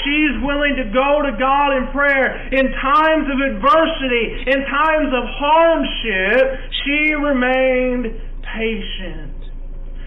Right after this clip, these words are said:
She would have understood, although this principle not written at that time, she would have understood a principle that James wrote about, right? Go over to James chapter one.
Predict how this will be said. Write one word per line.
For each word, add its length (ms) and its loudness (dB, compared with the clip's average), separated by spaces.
She 100 0
would 160 2
have 80 0
understood, 640 0
although 500 4
this 300 0
principle 580 2
not 480 2
written 320 4
at 140 -2
that 340 0
time, 400 2
she 80 -2
would 100 0
have 140 0
understood 480 0
a 160 -2
principle 500 2
that 160 2
James 500 2
wrote 220 2
about, 320 0
right? 340 2
Go 120 2
over 140 2
to 140 -4
James 320 2
chapter 340 -4
one. 640 -2